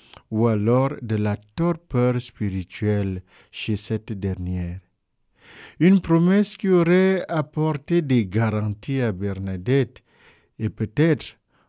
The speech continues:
l'aurait empêchée de continuer à chercher Dieu. « Non, je ne te promets pas. Je ne te promets pas que ta famille va sortir de la pauvreté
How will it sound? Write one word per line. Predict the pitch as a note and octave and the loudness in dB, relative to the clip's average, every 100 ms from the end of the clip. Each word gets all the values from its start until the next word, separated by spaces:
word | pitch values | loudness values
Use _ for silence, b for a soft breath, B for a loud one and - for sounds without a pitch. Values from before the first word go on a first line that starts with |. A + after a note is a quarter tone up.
| _ | _
l'aurait | A#2 B2+ D3+ G#3 | -2 0 0 0
empêchée | B2 F#2+ G#2 F#2+ - B2 B2+ | 0 -2 -4 -6 -6 -4 -4
de | A2 F#2+ | -4 -8
continuer | - F#2+ F#2+ - F#2+ F#2 G2 G#2+ B2 - | -6 -8 -8 -10 -8 -4 -2 -2 -6 -10
à | F#2+ F#2 G2 - | -8 -6 -8 -14
chercher | - - G#2+ F2+ F2+ - G2+ G2 | -16 -10 -6 -6 -6 -8 -6 -6
Dieu. « | F2 F#2 F#2+ G2+ F2+ _ _ _ _ _ _ _ _ G#2 | -8 -2 0 0 -4 _ _ _ _ _ _ _ _ 0
Non, | A2+ A#2+ G#2+ F2+ B B B B | 2 4 2 -4 B B B B
je | G2+ B2+ | 2 4
ne | A#2 | 4
te | A2 A2+ | 2 -2
promets | - A2 G2+ G#2 G#2 | -2 -4 -2 0 -2
pas. | - - A2 F2+ - B B B B C3+ | -4 -2 -2 -2 -10 B B B B -2
Je | D3+ | 2
ne | F3+ | 2
te | F3 F3+ | 2 -2
promets | E3+ F3+ F3 F#3+ F#3+ | 0 0 2 2 2
pas | - - A#3+ C4+ | -2 0 2 2
que | C4 D3+ | 0 -2
ta | C#3+ C3+ | 0 -2
famille | A2+ - A#2+ B2+ D#3+ E3+ C#3+ A#2 G#2 B B B G#2 | -2 -2 -2 0 2 2 2 0 -4 B B B -4
va | G2 C#3 | 2 2
sortir | C3+ - C3+ C3 A#2 - E3+ F3 | 0 0 2 4 2 -2 -2 0
de | C#3 | 0
la | G#2+ G#2 | 0 -2
pauvreté | - G#2 F#2+ G2 F#2 B2+ C#3 | -2 -2 -2 -6 -6 -4 -4